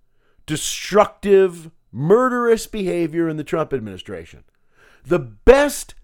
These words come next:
thing he has going for him is, "Don't blame me. Uh,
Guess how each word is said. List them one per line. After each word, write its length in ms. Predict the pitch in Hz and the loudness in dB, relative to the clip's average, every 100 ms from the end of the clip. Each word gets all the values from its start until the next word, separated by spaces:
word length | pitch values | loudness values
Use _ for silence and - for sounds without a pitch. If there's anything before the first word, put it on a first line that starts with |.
| - | -16
thing 400 | - 233 240 226 | -4 -2 0 0
he 220 | 220 220 | 0 2
has 280 | 202 208 151 | 2 2 0
going 300 | 185 170 151 | 0 -2 -4
for 160 | 131 | -6
him 280 | 113 101 90 107 | -8 -10 -12 -4
is, 500 | 139 131 123 120 - _ _ _ _ _ _ _ _ 110 87 - | 0 0 -2 -6 -14 _ _ _ _ _ _ _ _ -20 -4 4
"Don't 280 | 220 - | 6 4
blame 380 | - 214 208 190 | 2 2 4 4
me. 380 | 180 220 147 131 _ _ _ _ _ _ _ _ | 2 2 0 -6 _ _ _ _ _ _ _ _
Uh, 120 | - | -8